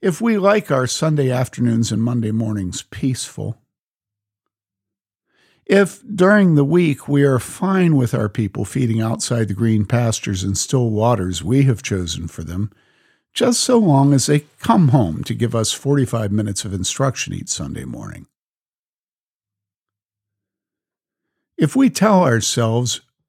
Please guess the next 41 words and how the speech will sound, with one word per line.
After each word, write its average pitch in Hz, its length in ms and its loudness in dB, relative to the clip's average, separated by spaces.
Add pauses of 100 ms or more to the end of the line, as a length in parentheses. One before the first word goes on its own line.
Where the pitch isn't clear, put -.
(180)
we 170 220 4
aren't - 360 0
insecure 92 880 -4 (360)
and 92 320 -2
we're 185 240 2
okay - 680 -4 (140)
with 113 220 -2
our 123 140 2
own 120 180 4
sheep 107 340 -2
thinking 110 440 -2
such - 360 -2
and 85 160 -6
such - 320 0
a - 60 -6
preacher 147 540 -2
and 85 100 -6
author 123 380 -2
is 85 160 -8
more 127 240 2
helpful 101 400 -4
than 127 200 2
we 160 160 4
are, 107 120 0
because, 226 300 -4
of 254 120 -6
course, - 400 -6 (420)
he 294 200 2
himself 165 680 4
never 175 400 2
stops - 560 -6
telling 65 400 -4
them 82 220 -12
this, - 280 -4
and 98 140 -2
they 127 100 2
believe 98 400 -4
every 120 260 2
word 139 300 2
he 151 160 2
says. - 600 -6